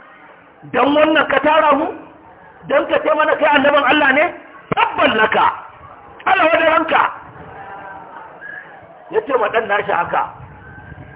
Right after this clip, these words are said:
Allah ya ce, "In aiko mutum ka ce mishi Allah wajen ransa?" To,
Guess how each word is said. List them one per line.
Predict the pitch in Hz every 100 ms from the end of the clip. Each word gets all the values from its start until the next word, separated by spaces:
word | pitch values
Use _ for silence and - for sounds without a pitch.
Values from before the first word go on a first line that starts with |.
| - 160
Allah | 196 175
ya | 185
ce, | -
"In | 175 - 151
aiko | 180 202 453
mutum | 233 214 220
ka | 196
ce | 220 233
mishi | 233
Allah | 220 233 214
wajen | 220 240
ransa?" | 285 302 - - - - - - - - - -
To, | -